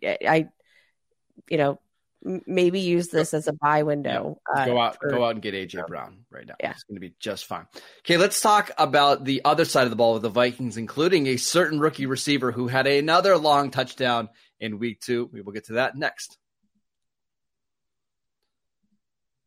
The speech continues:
Speaker 2: This episode is brought to you by Game Time.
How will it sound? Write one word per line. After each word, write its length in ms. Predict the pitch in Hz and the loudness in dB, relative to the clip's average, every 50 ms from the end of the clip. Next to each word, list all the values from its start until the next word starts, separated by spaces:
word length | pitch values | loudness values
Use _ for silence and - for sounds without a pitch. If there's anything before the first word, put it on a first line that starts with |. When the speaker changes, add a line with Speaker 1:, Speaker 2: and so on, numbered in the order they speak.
| _ _ _ _ _ _ | _ _ _ _ _ _
Speaker 2:
This 140 | - 135 185 | -4 0 0
episode 440 | 175 165 151 175 180 175 175 175 - | 0 0 2 4 6 6 6 4 2
is 200 | 160 175 160 139 | -2 -2 -2 -4
brought 460 | 131 - 139 147 165 175 185 202 180 | -10 -12 -4 0 2 2 2 2 0
to 140 | - - 202 | -4 -8 -6
you 180 | 202 208 214 196 | -6 -6 -6 -8
by 300 | - _ 202 180 208 220 | -4 _ -2 0 0 -2
Game 460 | 185 175 - 190 196 220 247 247 226 | -2 -2 2 2 4 4 4 0 -2
Time. 400 | - 170 147 120 104 95 92 | -2 -2 -2 -2 -2 -4 -8